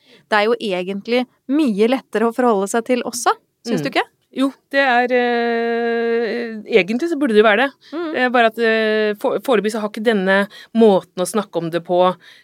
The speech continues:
Speaker 2: eh,
Speaker 1: Og så må det ikke være et skjema
Speaker 2: Nei, det er
Speaker 1: involvert.
Speaker 2: ikke noe skjema.
Speaker 1: Nei. <laughs> Det
Speaker 2: Men
Speaker 1: er
Speaker 2: det, men det, det må bare, eh, vi må bare, eh, jobbe med dette, eh, i noen år til.
Speaker 1: Mm.
Speaker 2: Eh, fordi stadig flere forhåpentligvis, eh, forstår det, da.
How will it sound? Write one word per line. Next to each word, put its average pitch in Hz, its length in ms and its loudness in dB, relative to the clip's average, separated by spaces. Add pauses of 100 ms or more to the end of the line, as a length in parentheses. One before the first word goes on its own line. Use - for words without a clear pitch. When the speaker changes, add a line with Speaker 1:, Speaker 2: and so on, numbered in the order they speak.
Speaker 2:
eh, 180 720 2
Speaker 1:
Og 220 200 -4
så 208 80 4
må 233 80 4
det 196 160 2
ikke 196 140 0
være 196 80 4
et 208 100 -6
skjema 170 440 0 (160)
Speaker 2:
Nei, 226 180 4
det 208 60 2
er 208 40 2
Speaker 1:
involvert. 226 380 4
Speaker 2:
ikke 220 80 0
noe 233 100 -2
skjema. 160 260 0 (140)
Speaker 1:
Nei. 214 240 2 (320)
<laughs> 285 340 -10
Det - 180 0
Speaker 2:
Men 254 140 6
Speaker 1:
er 269 140 8
Speaker 2:
det, 254 160 6
men 269 140 6
det, 262 180 0
det 262 100 8
må 269 120 6
bare, 240 180 6
eh, 226 880 2 (260)
vi 220 120 -2
må 247 100 2
bare, 240 220 4 (260)
eh, 220 80 2
jobbe 208 240 2
med 190 120 2
dette, 196 360 2 (160)
eh, 196 400 -2
i 196 160 0
noen 196 220 2
år 185 120 0
til. 285 280 -2 (100)
Speaker 1:
Mm. 226 80 -6
Speaker 2:
Eh, 202 640 0
fordi 214 320 0
stadig 208 360 -4
flere 180 640 -2
forhåpentligvis, 190 720 -8 (160)
eh, 190 560 -8
forstår 185 480 -6
det, 214 80 -4
da. 240 80 -2